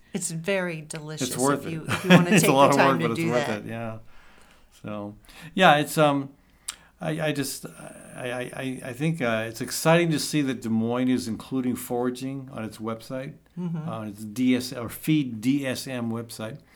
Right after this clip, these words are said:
Speaker 1: It's not quite
Speaker 2: And
Speaker 1: launched yet, so
Speaker 2: yeah.
Speaker 1: don't go looking for it
Speaker 2: Yeah,
Speaker 1: just
Speaker 2: yeah.
Speaker 1: yet.
Speaker 2: Soon, yeah, it'll be out soon.
Speaker 1: Soon.
Speaker 2: And, um, again, there's, you know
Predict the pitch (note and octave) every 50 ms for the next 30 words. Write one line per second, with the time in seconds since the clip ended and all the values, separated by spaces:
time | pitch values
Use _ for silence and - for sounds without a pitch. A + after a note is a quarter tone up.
0 | - - - E3+ - - - F#3+ G#3 A3 G3+ - - A3 G#3 G#3 - G3 G3 F#3
1 | F3+ F3 F3+ - - D#3 B2 - - - - D3 B2+ A#2+ A2+ G#2 G#2 - G3+ G3+
2 | G3 G3 F#3+ G3+ F#3 F3+ F#3+ - - - - - A#2 A2 G#2 - - - - -
3 | - _ _ - - - D#3 D#3+ D3+ G#2+ G2 A#2 C3 C#3 B2+ B2+ C3 B2+ C3 C3
4 | E3+ F3 F3 E3 C3+ B2 - - - - - - - E3 D#3 D3 D3 D3 D3 D3
5 | D3 D3 C#3 - - D3+ C#3 D3 D3 D3 C#3+ C#3 D3 D3 D3 C#3+ - - D#3 C#3+
6 | C#3 C#3+ C#3 C#3 C#3